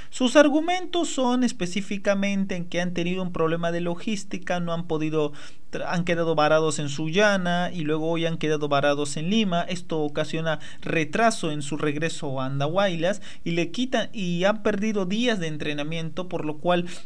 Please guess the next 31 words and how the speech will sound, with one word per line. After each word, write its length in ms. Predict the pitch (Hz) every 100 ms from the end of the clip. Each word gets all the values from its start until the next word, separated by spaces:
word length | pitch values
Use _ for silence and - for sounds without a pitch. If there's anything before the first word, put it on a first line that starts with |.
| -
llegarían 440 | 165 170 180 226
al 100 | 262
partido 480 | 247 180 185 202 196
de, 280 | 185 165 160 160
se 100 | 175
podría 260 | 175 190
decir, 220 | 226 240
de 60 | 240
una 160 | 226 202
forma 420 | - 190 190 180
física 420 | 180 196 - 180 - 165 160
no 300 | 165 175 185
óptima. 640 | 180 196 - 147 113 - - - - - - - - - - - -
Por 220 | 180 175
lo 140 | 180
cual 220 | 196 226
han 120 | 220 220
solicitado 720 | 196 175 160 - 226 233 147
esta 380 | 147 147 139 131 - -
reprogramación. 800 | 160 156 139 139 139 135 143 139
Sin 200 | 190 196
embargo, 260 | 220 330
hay 80 | 370
que 100 | 320
tomar 300 | - 202 220
en 100 | 202
cuenta 380 | 180 180 151 151
algo. 220 | 123 - - - - - - - -
Si 180 | - 180
es 220 | 170 -
que 360 | - 156 143